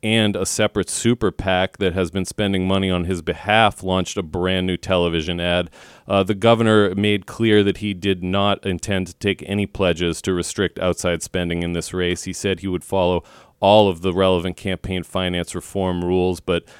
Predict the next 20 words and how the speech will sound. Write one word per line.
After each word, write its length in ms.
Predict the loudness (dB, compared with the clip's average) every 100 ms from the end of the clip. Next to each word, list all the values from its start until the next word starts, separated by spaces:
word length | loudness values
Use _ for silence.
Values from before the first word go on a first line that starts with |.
| -20 _
that 220 | 2 4
will 140 | 4 2
leave 220 | 0 0
Democrats 600 | 0 0 0 2 0 0
looking 300 | -2 0 -4
to 120 | -6 -8
groups 400 | -2 -2 -2 -4
like 160 | -6
the 80 | -8
D 220 | -6 -6
G 280 | -4 -2 0
A 280 | 2 2 2
to 160 | -2 -4
hopefully 340 | -4 -2 -6
take 260 | -2 -4 -2
another 420 | -2 2 2 2
look 220 | 0 -4
at 120 | -6
this 220 | -6 -4 -2
race 360 | 0 0 -4